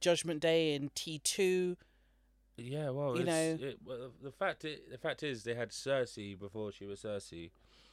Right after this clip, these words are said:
Speaker 2: and I think that brought Lena, Lena Davis, D-, Lena Headey?
Speaker 1: Headey, yeah. Henley,
Speaker 2: Uh,
Speaker 1: Henley?
Speaker 2: Headey.
Speaker 1: Yeah.
Speaker 2: Uh, I think that brought her back into the, um, the fore because she was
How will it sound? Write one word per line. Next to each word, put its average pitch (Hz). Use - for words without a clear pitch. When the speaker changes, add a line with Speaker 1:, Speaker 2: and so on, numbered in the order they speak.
Speaker 2:
and 95
I -
think 104
that 113
brought 104
Lena, 104
Lena 110
Davis, 127
D-, -
Lena 120
Headey? 147
Speaker 1:
Headey, 156
yeah. 160
Henley, 151
Speaker 2:
Uh, 165
Speaker 1:
Henley? 202
Speaker 2:
Headey. 95
Speaker 1:
Yeah. 143
Speaker 2:
Uh, 110
I 113
think 143
that 135
brought 123
her 117
back 117
into 107
the, 104
um, 101
the 95
fore 123
because 92
she -
was 170